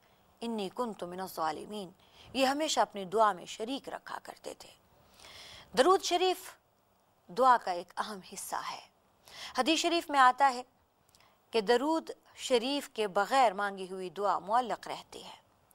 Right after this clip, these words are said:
अल्लाह ताला की तस्बीह तौबा के बाद और इसके बाद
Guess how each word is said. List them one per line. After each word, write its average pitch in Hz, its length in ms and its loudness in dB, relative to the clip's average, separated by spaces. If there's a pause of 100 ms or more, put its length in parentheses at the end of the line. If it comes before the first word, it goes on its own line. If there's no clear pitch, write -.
(420)
अल्लाह 311 240 8
ताला 339 280 6
की 330 160 -4
तस्बीह 254 540 -6 (1120)
तौबा 233 320 8
के 247 180 -2
बाद 220 360 6 (580)
और 240 240 6
इसके 208 340 -6
बाद 165 280 -4